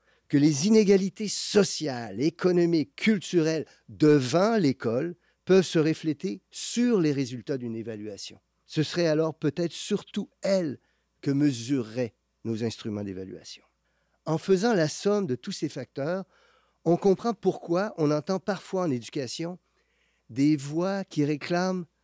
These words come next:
qu'on abolisse l'évaluation, qu'on l'abolisse sinon totalement, à tout le moins pour certains moments du parcours scolaire.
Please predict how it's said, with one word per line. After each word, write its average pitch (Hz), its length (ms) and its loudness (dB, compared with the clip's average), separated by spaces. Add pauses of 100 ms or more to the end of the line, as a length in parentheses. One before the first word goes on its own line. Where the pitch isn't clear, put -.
(140)
qu'on 135 260 2
abolisse 180 580 4
l'évaluation, 104 600 -8 (500)
qu'on 160 140 4
l'abolisse 175 460 4
sinon 208 340 2
totalement, 143 580 -2 (560)
à 160 120 -6
tout - 260 2
le 220 80 6
moins 196 260 4
pour 165 220 -8
certains 151 340 -4
moments 139 320 -4
du 123 140 -16
parcours 117 340 -12
scolaire. 95 380 -18